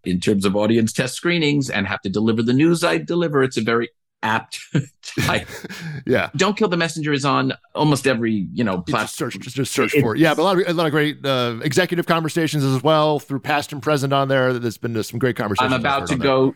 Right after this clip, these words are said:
Speaker 1: to, uh, record Nick Stoller, the, uh,
Speaker 2: Oh.
Speaker 1: director, and, uh, we recently had Antoine Fuqua, and we had Jim Giannopoulos and Robbie Brenner from Mattel talking about the whole Barbie experience, and Terry Press.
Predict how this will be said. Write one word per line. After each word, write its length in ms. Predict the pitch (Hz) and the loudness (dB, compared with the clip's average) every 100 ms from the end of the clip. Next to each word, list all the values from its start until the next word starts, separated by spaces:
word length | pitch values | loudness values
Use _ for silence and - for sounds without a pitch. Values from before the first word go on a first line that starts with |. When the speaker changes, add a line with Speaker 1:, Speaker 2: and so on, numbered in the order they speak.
| - | -2
Speaker 1:
to, 340 | 139 123 120 - | 2 4 2 0
uh, 120 | 113 | -2
record 460 | 117 - 131 120 110 | -2 0 2 2 2
Nick 220 | 107 107 | -2 -4
Stoller, 560 | - - 113 113 113 101 | -4 0 2 4 2 0
the, 160 | 95 92 - - | -2 -4 -6 -2
uh, 220 | 90 90 | 0 0
Speaker 2:
Oh. 60 | - | 2
Speaker 1:
director, 520 | 151 156 - 127 120 | 2 0 -2 0 0
and, 260 | 110 101 95 | 0 -2 -2
uh, 180 | 92 90 - - - | -2 -2 -10 -12 2
we 140 | 117 | 4
recently 500 | 117 127 - 117 117 | 4 2 0 -2 0
had 180 | 110 98 | 0 0
Antoine 500 | 78 101 98 101 110 | -2 -4 -4 -4 0
Fuqua, 560 | 208 196 - 135 117 101 | 2 2 2 2 2 0
and 80 | 107 | -4
we 100 | 98 | -4
had 160 | 95 | -4
Jim 140 | 87 87 | -4 -2
Giannopoulos 760 | 95 143 185 175 147 123 110 95 | 0 2 2 0 0 0 -2 -2
and 100 | 95 | 0
Robbie 300 | 95 98 98 | 0 0 -2
Brenner 340 | 110 123 120 | 0 0 -2
from 220 | 113 107 | -2 -4
Mattel 280 | 101 156 131 | -4 -2 -2
talking 300 | 123 92 98 | -4 -4 -2
about 220 | 90 92 | -2 -4
the 60 | - | -2
whole 160 | 98 98 | -2 0
Barbie 420 | 151 165 147 135 | 2 2 2 0
experience, 760 | 113 - 123 120 107 104 107 | -2 -6 -2 2 2 0 -4
and 180 | 85 78 | -8 -6
Terry 300 | - 131 120 | -2 -2 -2
Press. 540 | 110 - 127 123 - | -4 -2 0 0 -4